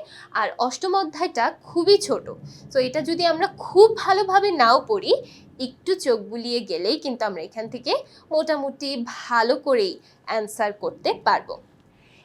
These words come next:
এরপর যাদের টার্গেট একশোতে একশো অথবা এ প্লাসের চেয়েও তোমরা চাচ্ছ এই ধর্মে আরেকটু বেশি মার্ক আমরা পাই, তাদের জন্য কিন্তু সবগুলো অধ্যায়, তাদেরকে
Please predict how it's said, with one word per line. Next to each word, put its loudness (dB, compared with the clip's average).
এরপর 4
যাদের 2
টার্গেট 2
একশোতে 0
একশো -4
অথবা 0
এ 6
প্লাসের -2
চেয়েও 0
তোমরা 0
চাচ্ছ 0
এই -4
ধর্মে -4
আরেকটু -2
বেশি -4
মার্ক -2
আমরা -10
পাই, -2
তাদের 6
জন্য -2
কিন্তু 0
সবগুলো -2
অধ্যায়, -8
তাদেরকে -2